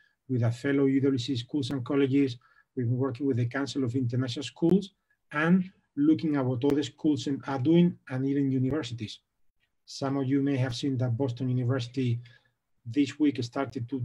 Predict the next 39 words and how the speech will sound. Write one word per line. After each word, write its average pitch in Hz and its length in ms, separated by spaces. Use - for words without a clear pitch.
drop 139 240
the 131 100
idea 135 340
that 123 260
students 131 420
may 147 120
not 175 200
be 165 120
able 160 180
to 147 120
go 139 140
back 131 220
to 139 80
campuses 127 500
until 135 240
January. 143 400
And 131 140
at 123 100
the 120 80
moment, 147 340
we 143 100
need 139 180
to 135 80
say 135 200
may, 131 520
might, 151 420
because 120 280
there's 120 200
no 127 80
certainty. 117 560
But 123 220
I 123 60
want 135 200
to 135 80
send 139 220
a 131 40
very 151 220
clear 139 260
message 120 480